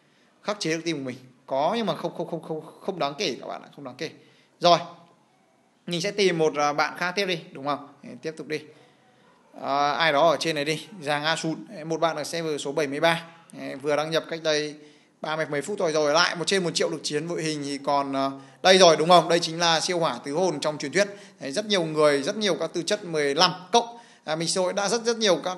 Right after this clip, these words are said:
vip mười lăm cộng đang ưa thích sử dụng đội hình này. Đấy, vì nó có sự, ừm,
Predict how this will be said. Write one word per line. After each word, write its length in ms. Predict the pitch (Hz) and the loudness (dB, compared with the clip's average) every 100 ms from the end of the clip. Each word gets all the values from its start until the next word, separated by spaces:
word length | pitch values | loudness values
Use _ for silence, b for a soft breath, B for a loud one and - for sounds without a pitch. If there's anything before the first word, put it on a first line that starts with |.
| - | -4
vip 160 | 247 | -4
mười 120 | 233 180 | 0 0
lăm 140 | 170 | 0
cộng 260 | 190 165 - | 0 -2 0
đang 180 | 160 | -2
ưa 120 | 185 170 | 0 0
thích 160 | 247 | 0
sử 100 | - | -4
dụng 140 | 135 139 | -4 -4
đội 80 | |
hình 80 | 139 | -4
này. 140 | 139 135 B B B | -4 -6 B B B
Đấy, 120 | 139 | -12
vì 300 | 135 143 147 | -8 -4 -4
nó 120 | 143 143 | -2 -4
có 140 | 143 143 | -2 -4
sự, 360 | - 202 - - 131 | -2 -4 -4 -10 -14
ừm, 640 | 139 131 131 131 131 131 | -12 -12 -10 -12 -12 -14